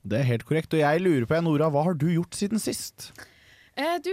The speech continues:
Speaker 2: siden sist, ehm, så har det jo skjedd, skjedd litt, eh, diverse,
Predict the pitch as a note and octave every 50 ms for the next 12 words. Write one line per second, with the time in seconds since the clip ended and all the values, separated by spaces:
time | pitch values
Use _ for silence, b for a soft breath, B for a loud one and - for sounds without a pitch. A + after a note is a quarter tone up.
0 | G4+ A4 - - C#4 C4+ C#4+ - E4+ F#4 - - - - - B3 C4 C#4 C#4 C#4+
1 | C#4+ C#4+ C#4+ C#4+ C#4+ C#4 C#4+ C#4+ C#4+ D4 C#4+ - D4 C#4+ C#4 A#3+ G#3 G3 G3+ G3+
2 | G3+ G#3 G#3 G#3 G#3 G#3 G#3 G#3+ - - A3+ - _ _ _ _ _ _ - -
3 | - G#3 F#3+ G3 G3+ F#3+ _ _ _ - F#3+ F#3+ F#3+ F#3+ F3+ F#3+ F3+ F3+ - -
4 | - - - - A#3+